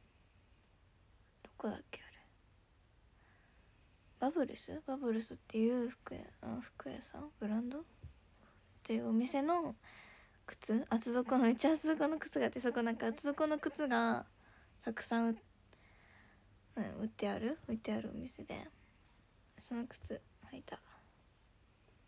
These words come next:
まあ、そういう感じの服着るときは、その靴履く、よく。そう、バブルスっていうお店。お店の名前。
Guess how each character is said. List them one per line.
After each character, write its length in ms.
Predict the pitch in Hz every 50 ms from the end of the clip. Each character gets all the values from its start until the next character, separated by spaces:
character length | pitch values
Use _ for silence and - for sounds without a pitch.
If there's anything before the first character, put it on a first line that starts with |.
| - - - - - - - - - - -
ま 60 | 226
あ、 40 | 220
そ 120 | - 254
う 20 |
い 40 | 262
う 20 | -
感 160 | 269 262 269
じ 80 | 262
の 240 | 254 254 262 262 269 269
服 260 | - - - - 247
着 140 | - - 240
る 120 | 226 220 226
と 160 | - 233 226
き 140 | - - -
は、 360 | 226 277 311 294 269 - - - -
そ 160 | - - - 202
の 80 | 220
靴 320 | - - - - - - 220
履 140 | 226 - 214 -
く、 140 | - -
よ 60 | - - -
く。 100 | - - - - - _ - - - - - - - - _ _ - _ - - - - - - - _ _ _ - - - - - _ - - - _ _ - - _ - - _ _ _ - - - - -
そ 140 | - - 240
う、 40 | 226
バ 120 | 240 247
ブ 100 | 240 226
ル 80 | 208 208
ス 180 | 226 - - 269
っ 20 | - -
て 100 | - -
い 40 | 165
う 60 | 151
お 20 | -
店。 340 | - 220 - - - - - - - - - - - - - - - - - - - _ - - - - _ - _ - _ _ - - - - - - - - _ - _ _ _ _ - _ _ - - - - - _ - - - - - - - - - - - - - - - - - - -
お 40 | -
店 220 | 226 226 - - 196
の 80 | 190
名 180 | 196 196 185 175
前。 200 | 180 196 214 214